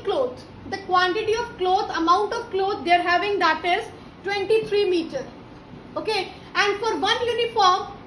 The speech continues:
they need this much cloth. For one uniform they have to, they have to make a uniform. Okay, for one student that required one point one five meter. The amount of,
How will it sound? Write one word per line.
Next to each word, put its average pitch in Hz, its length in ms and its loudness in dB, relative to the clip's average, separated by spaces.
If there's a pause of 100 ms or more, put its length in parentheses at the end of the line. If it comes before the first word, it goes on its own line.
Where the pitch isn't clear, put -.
(140)
they 453 360 4
need 381 380 2
this 453 220 0
much - 280 -4
cloth. 311 480 -2 (1080)
For 415 220 6
one 427 260 2
uniform 466 560 0
they 339 140 0
have 320 340 2
to, 480 320 0 (160)
they 359 120 -2
have 403 260 4
to 466 160 0
make 415 300 -2
a - 100 2
uniform. 330 680 0
Okay, 466 320 0
for 415 200 2
one 403 220 2
student 254 460 -2 (360)
that 403 260 4
required 427 580 2
one 392 280 4
point 427 280 -2
one 339 200 2
five 359 260 -2
meter. 330 420 -2 (360)
The 370 120 -4 (140)
amount 381 420 2
of, 494 240 0